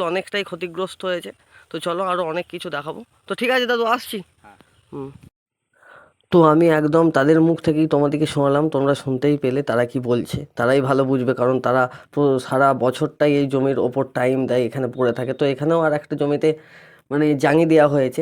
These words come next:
Speaker 1: আর এখানে দেখো, মানে ওই হপারে করেই ধান কাটা হয়ে গেছে, এবার ধান বস্তায় লোড হয়ে গেছে। তো সেখান থেকে দেখাবো কেমন কি ধান হয়েছে। তো এই যে ওয়াটার ট্যাঙ্ক, মানে বারবারই আমি এই জায়গাটাকে তুলছি, খুব শীঘ্রই এর ভিডিও আসতে চলেছে। তো চলো,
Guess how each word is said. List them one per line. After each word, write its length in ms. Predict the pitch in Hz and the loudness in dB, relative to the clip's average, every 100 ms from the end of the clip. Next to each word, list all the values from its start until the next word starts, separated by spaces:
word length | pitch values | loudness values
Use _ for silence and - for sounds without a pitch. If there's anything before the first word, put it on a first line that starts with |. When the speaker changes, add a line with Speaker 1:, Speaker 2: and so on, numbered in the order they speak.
| 175 | -2
Speaker 1:
আর 100 | 143 | 0
এখানে 280 | 135 151 175 | 0 0 2
দেখো, 240 | 160 160 180 - - _ | 2 0 -2 -6 -20 _
মানে 180 | 135 147 143 - _ - | 0 2 0 -2 _ -4
ওই 100 | 143 151 | -2 0
হপারে 280 | 156 185 185 | 2 2 2
করেই 220 | 185 202 | 0 -2
ধান 240 | 196 - 165 | -4 -2 -2
কাটা 260 | 165 147 156 | 0 0 2
হয়ে 200 | 156 165 | 2 2
গেছে, 200 | 165 165 202 | 2 0 0
এবার 180 | 170 131 | -2 -4
ধান 220 | - 147 147 | -4 -2 0
বস্তায় 400 | 139 139 151 147 | 0 -2 0 2
লোড 200 | 139 151 | 2 4
হয়ে 200 | 165 160 | 4 4
গেছে। 220 | 175 190 240 - - | 2 -2 -8 -14 -8
তো 40 | 139 | -4
সেখান 280 | 151 160 165 | -2 -2 -2
থেকে 140 | 165 160 | 0 0
দেখাবো 300 | 147 165 160 | -2 -2 -2
কেমন 280 | 160 151 156 | 0 0 0
কি 120 | 151 147 | 0 -2
ধান 240 | 127 139 | -2 -2
হয়েছে। 380 | 139 135 127 160 - _ _ | -2 -2 -2 -4 -12 _ _
তো 40 | 143 | -4
এই 80 | 139 | 0
যে 80 | |
ওয়াটার 360 | 139 131 147 147 - | 2 2 2 0 -2
ট্যাঙ্ক, 180 | 165 196 | -4 -4
মানে 180 | 170 147 | -4 -2
বারবারই 420 | 131 147 165 175 196 | 2 4 4 2 2
আমি 140 | 196 190 | 2 2
এই 60 | 175 | 2
জায়গাটাকে 420 | 180 180 180 180 | 2 2 0 -4
তুলছি, 280 | 190 190 208 | -4 -6 -4
খুব 160 | 202 175 | -2 -2
শীঘ্রই 380 | 156 139 165 160 | -4 -4 0 0
এর 80 | 156 | 0
ভিডিও 280 | 139 135 156 | -2 0 0
আসতে 260 | 160 160 170 | 0 -2 -8
চলেছে। 280 | 165 170 - - - | -8 -10 -14 -20 -12
তো 60 | 131 | -4
চলো, 240 | 147 151 | 0 0